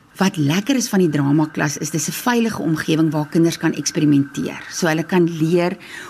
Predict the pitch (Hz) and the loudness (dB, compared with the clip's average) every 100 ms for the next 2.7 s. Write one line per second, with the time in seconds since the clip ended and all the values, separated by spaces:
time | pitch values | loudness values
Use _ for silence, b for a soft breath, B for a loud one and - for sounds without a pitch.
0 | 170 165 160 156 151 151 - 180 170 143 | -2 2 4 4 2 0 -2 0 2 2
1 | 147 165 226 - - - 147 131 - - | 2 0 0 -6 -6 2 2 2 -4 -4
2 | - - - 254 240 226 220 | -4 -4 -2 2 4 6 2